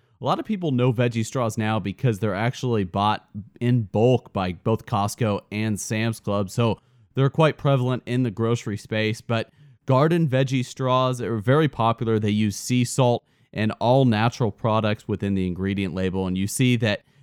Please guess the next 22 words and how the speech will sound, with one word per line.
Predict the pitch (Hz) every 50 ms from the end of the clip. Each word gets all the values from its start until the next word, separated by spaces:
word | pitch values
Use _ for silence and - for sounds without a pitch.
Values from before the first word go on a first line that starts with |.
| _ -
they | 113 117
actually | 131 - - - 202 180
came | - - 165 151 147
out | 143 139 -
with | 147 139 -
a | 120 113
new | 110 101 110 123 147 185 175
sweet | - - - - 165 175 - -
potato | 165 143 - 147 123 113 110 107
blend | 95 92 101 101 104 104 104 107 107 - _ _ _ _ _ -
that | 120 117 - - _ -
only | 123 143 165 185 190 202 202 190
has | 147 - 147 131 131 139 139 127 -
the | - 123
straws | - - - 127 117 110 110 113 117 110 -
as | - 104 107 107 113 110
the | 110 117 117
sweet | - - 185 214 208
potato. | - 143 - - 107 92 80 76 78 85 - _ - - - -
Typically, | - 143 135 156 147 - 135 127
they're | 117 120 117 98
either | 110 139 131 127 117 -